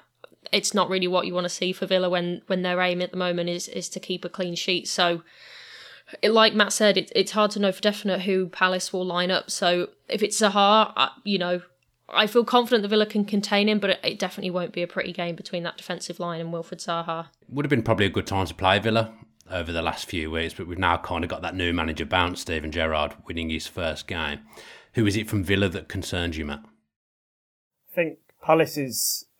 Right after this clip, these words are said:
Speaker 3: uh, defensive record hasn't been that great this season. Um, you know, most of that has really come from set pieces. Um, they conceded quite a lot. I think they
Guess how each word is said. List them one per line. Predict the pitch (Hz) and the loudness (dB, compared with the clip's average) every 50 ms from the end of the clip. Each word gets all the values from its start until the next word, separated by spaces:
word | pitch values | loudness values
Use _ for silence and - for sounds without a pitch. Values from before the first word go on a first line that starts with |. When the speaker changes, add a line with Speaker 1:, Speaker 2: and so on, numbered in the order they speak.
| - - | 2 6
Speaker 3:
uh, | 131 127 123 117 - - | 6 8 8 6 4 2
defensive | 123 - - 143 143 120 - 135 113 - | 0 4 4 4 4 4 -2 -6 -2 0
record | 131 123 - - 135 120 120 113 107 - | 0 0 0 -2 -2 0 0 -2 -2 -2
hasn't | - 139 127 - 120 110 | -2 -2 -2 -2 -4 -8
been | 113 117 113 | -8 -6 -4
that | 117 113 - - | -4 -4 -4 -2
great | - 127 127 120 - | 0 0 0 0 -2
this | 123 113 - - | -6 -8 -6 -6
season. | - 131 123 123 120 117 - 131 131 131 131 131 _ _ - | -4 -4 -4 -4 -4 -2 -2 -2 -2 -2 -4 -10 _ _ -4
Um, | - 127 120 117 117 117 117 110 104 - _ _ _ _ _ _ _ _ _ | -2 0 2 2 2 0 -2 -6 -10 -14 _ _ _ _ _ _ _ _ _
you | - 135 | 2 2
know, | 120 117 | 4 4
most | 113 131 143 147 143 - | 4 6 4 4 4 4
of | 147 | 2
that | 139 123 113 | 2 2 4
has | - 135 135 120 - | 4 2 0 2 0
really | 131 127 117 117 | -4 -4 -4 -4
come | 117 - 139 135 120 117 | -4 0 0 0 0 -2
from | - 117 113 | -10 -10 -8
set | 107 - 143 123 - - | -4 0 0 0 0 -2
pieces. | - 135 127 120 117 - 120 113 101 - - - - - - - | -4 -4 -4 -4 -6 -8 -10 -8 -6 -6 -4 -4 -6 -6 -8 -6
Um, | 127 120 117 117 113 110 117 | -2 -2 0 0 -2 -4 -4
they | 127 123 | -8 -8
conceded | 117 - 131 117 - 151 139 120 120 120 - | -8 -8 -8 -4 0 0 0 0 0 -2 0
quite | - 123 117 113 | 2 2 2 2
a | 120 | 2
lot. | 110 - - | 0 -2 0
I | - 123 | -2 -2
think | 117 - 135 120 | -2 -4 -6 -6
they | - | -6